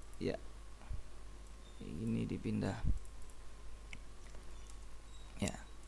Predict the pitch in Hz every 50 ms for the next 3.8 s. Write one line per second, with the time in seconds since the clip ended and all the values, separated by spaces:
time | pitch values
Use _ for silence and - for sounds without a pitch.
0 | - - - - - - - - - - - - - - - - 95 95 - -
1 | - - 110 104 104 101 90 82 - - - - - - - - - - - -
2 | - - - - - - - - - - - - - 87 - - - - - -
3 | - - - - - - - - - - - - - 131 120 120